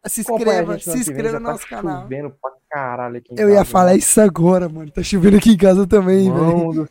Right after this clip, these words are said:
Speaker 2: céu, termina isso aí que eu tô com medo de cair um raio
Speaker 1: Eu
Speaker 2: aqui em mim.
Speaker 1: também. Então, muito obrigado. Um beijo. Carlinhos, você já falou suas últimas palavras?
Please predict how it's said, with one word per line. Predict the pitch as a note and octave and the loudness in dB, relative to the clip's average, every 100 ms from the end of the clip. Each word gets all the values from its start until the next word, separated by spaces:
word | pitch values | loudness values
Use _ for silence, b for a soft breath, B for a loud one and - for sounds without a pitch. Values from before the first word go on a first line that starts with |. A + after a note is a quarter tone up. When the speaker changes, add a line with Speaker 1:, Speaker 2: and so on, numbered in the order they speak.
| - | -6
Speaker 2:
céu, | C3+ B2+ | -2 -2
termina | B2+ C#3+ C#3 C#3+ D#3+ E3 | -2 -6 -4 -4 -6 -8
isso | - D#3 | -8 -6
aí | D3 D#3 | -6 -6
que | D#3+ | -8
eu | |
tô | D3 D#3+ | -12 -12
com | E3+ | -10
medo | D3 D3 | -10 -12
de | _ | _
cair | C#3+ | -14
um | C#3 | -12
raio | B2+ D#3 | -8 -6
Speaker 1:
Eu | G3+ | -6
Speaker 2:
aqui | G#3+ | -6
em | G3+ | -10
mim. | F3+ | -10
Speaker 1:
também. | E3+ F3 | -10 -12
Então, | F#3 A3 A3+ A3+ A3 | -8 -2 -2 -2 0
muito | A3+ A3+ | 2 4
obrigado. | G3+ F3+ D#3+ F3 - _ - - | 4 2 -2 -6 -10 _ -20 -18
Um | F#3 | -14
beijo. | D#3 F3+ G3 - _ _ _ _ _ _ _ - | -6 -4 -4 -8 _ _ _ _ _ _ _ 0
Carlinhos, | F#3+ A#3 A#3 | 4 4 6
você | A3 | 6
já | F#3+ G3+ F#3+ | 6 4 2
falou | - F#3 | -2 -4
suas | E3+ E3+ | -2 -4
últimas | D#3+ E3 - | -4 -6 -8
palavras? | D#3 F#3 G#3+ G#3+ - - | -8 -6 -6 -8 -10 -20